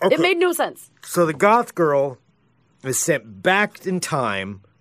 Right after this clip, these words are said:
Speaker 2: and she becomes the sister who's mur-, sacrificing
Speaker 1: Incorrect.
Speaker 2: Oh.
Speaker 1: The goth girl is murdered by the mirror in real time, and then her best friend who tried to
Speaker 2: How
Speaker 1: save
Speaker 2: does
Speaker 1: her
Speaker 2: the murder, <laughs> how does the mirror murder her?
Speaker 1: Um, I, there was, like, a piece of glass in her. Again,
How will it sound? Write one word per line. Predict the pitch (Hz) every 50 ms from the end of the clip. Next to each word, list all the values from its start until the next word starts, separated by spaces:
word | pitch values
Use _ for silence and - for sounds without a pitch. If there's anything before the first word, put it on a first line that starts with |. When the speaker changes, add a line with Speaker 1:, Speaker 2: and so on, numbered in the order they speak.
| _ -
Speaker 2:
and | 110 113 -
she | - 160 160
becomes | 135 135 117 - - 170 170 180 190 180 -
the | - 160
sister | - - - 180 165 - - 170 151
who's | 151 139 120
mur-, | 143 143 151 160 143 - -
sacrificing | - - - 143 135 - - 135 127 117 - 123 117 110 110 - _ _ _ _ _ _ _ _ _ _ _ _ _ -
Speaker 1:
Incorrect. | 226 240 226 - 202 185 131 80 - - - - - _ _ _ _ -
Speaker 2:
Oh. | 113 117 110 -
Speaker 1:
The | 202 196
goth | 220 226 226 -
girl | - 247 226
is | - 185 160
murdered | 190 208 220 220 226 233 208
by | 196 196 185
the | 185 185
mirror | 185 185 180 180 175 -
in | 113 165 170 185
real | 196 226 233 226
time, | 214 - 185 175 165 165 160 160 -
and | - 170 165 165
then | 156 156 151
her | 156 151
best | 160 170 170 165 - -
friend | - 190 175 170
who | 165 156
tried | - 170 160 156 151 151
to | - 151 131 -
Speaker 2:
How | - - 160 180
Speaker 1:
save | 190 208
Speaker 2:
does | 208 165
Speaker 1:
her | 165 196 180
Speaker 2:
the | 165
murder, | 156 156 160 160 165 160 170 170 170 131
<laughs> | 107 110 - -
how | 156 151
does | 165 - 185 160
the | 151 160
mirror | 147 143 143 151 151 143 135 127
murder | 113 117 123 131 120 151 143
her? | 147 175 175 170 _ _ - - - - - - _ -
Speaker 1:
Um, | 196 196 185 170 - - -
I, | - 160 170 - - _ - -
there | 175 165
was, | 160 156
like, | 165 151
a | -
piece | - - 160 - -
of | 139
glass | - 151 135 131 135 - 147
in | 143
her. | 131 - 147 151 -
Again, | 156 156 175 160 160 170 165